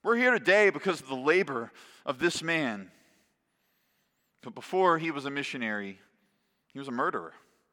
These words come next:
And he stood over Stephen's death. Fast forward fifteen hundred years.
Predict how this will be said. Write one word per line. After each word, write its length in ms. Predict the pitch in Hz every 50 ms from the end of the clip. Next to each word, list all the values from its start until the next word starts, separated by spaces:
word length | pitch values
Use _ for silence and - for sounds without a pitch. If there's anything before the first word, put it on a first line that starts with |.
| _ _ _ _ _ _ _ _ _ _ _ _ _ _ _ _ _ _ _ _ _ _ _ _ _ _ _ _ _ _ _ _ _ _ _ _ _
And 80 | 113 113
he 80 | 147
stood 300 | 139 - - 175 165 151
over 180 | 147 143 131 135
Stephen's 460 | 123 - - 139 127 117 120 107 95
death. 260 | 98 113 98 92 - _ _ _ _ _ _ _ _ _ _ _ _ _ _ _ _ _ _ _ _ _ _ _ _ _ _ _ _ _ _ _ _ _ _ _ _ _ _ _ _ _ _ _ _ _ _ _ _ _ _ _ _ _ _ _ _ _ _ _
Fast 320 | _ - 165 165 165 -
forward 240 | - 196 190 185 -
fifteen 480 | - 180 170 170 - - 175 170 165 165
hundred 320 | 170 160 151 143 151 143
years. 500 | 156 165 160 151 135 131 - - - -